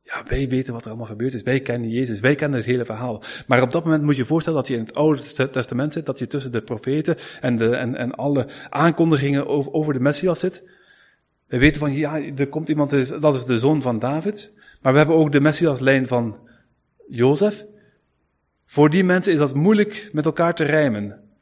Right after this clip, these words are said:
Dat is alsof wat ik tegen jou zeg van, "Ah ja, straks komt er een goede kameraad van mij. Hij weegt wel tweehonderdvijftig kilo, maar hij is een topatleet."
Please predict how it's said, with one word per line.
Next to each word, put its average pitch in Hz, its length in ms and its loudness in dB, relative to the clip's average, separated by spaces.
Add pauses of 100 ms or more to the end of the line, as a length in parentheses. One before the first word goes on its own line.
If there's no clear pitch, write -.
(340)
Dat 135 160 -4
is 165 60 4
alsof 160 200 4
wat 175 160 8
ik 180 80 2
tegen 160 240 2
jou 180 220 4
zeg 185 200 -2
van, 175 240 -4 (360)
"Ah 180 100 -6
ja, 294 200 -8
straks - 300 -6
komt 185 160 -8
er 165 100 0
een 151 60 0
goede 214 240 0
kameraad 170 400 -2
van 196 140 0
mij. 214 280 0 (220)
Hij 156 180 4
weegt 175 200 4
wel 190 100 4
tweehonderdvijftig 190 540 0
kilo, 202 240 2
maar 180 80 2
hij 190 100 6
is 185 60 4
een 202 120 4
topatleet." 131 680 0